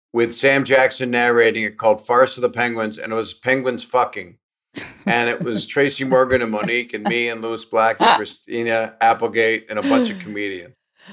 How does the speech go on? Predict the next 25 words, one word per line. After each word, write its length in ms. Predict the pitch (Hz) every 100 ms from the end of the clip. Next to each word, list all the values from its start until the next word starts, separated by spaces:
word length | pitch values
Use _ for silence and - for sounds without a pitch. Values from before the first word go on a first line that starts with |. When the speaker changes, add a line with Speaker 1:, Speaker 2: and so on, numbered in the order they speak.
| -
Speaker 1:
So 140 | 117
that 200 | 123 127
was 120 | 123
David. 340 | 98 120 120 98
The 160 | 123 113 _
bell 260 | 110 139 139
was 160 | 127 -
supposed 400 | 92 107 101 -
to 80 |
be 140 | 95 92
off. 200 | 85 82 -
My 180 | 123 123
biggest 440 | 117 151 156 131 139
mistake 460 | 139 - 135 117
in 140 | 120 117
life 380 | 110 95 95 _
was 240 | 98 92
not 240 | 117 120 120
taking 340 | 127 120 117
history 440 | 117 107 - 113
and 160 | 95 92
taking 400 | - 107 101 107
that 240 | 98 95 -
call. 440 | 98 92 82 _ - - _
Speaker 2:
<laughs> 120 | 220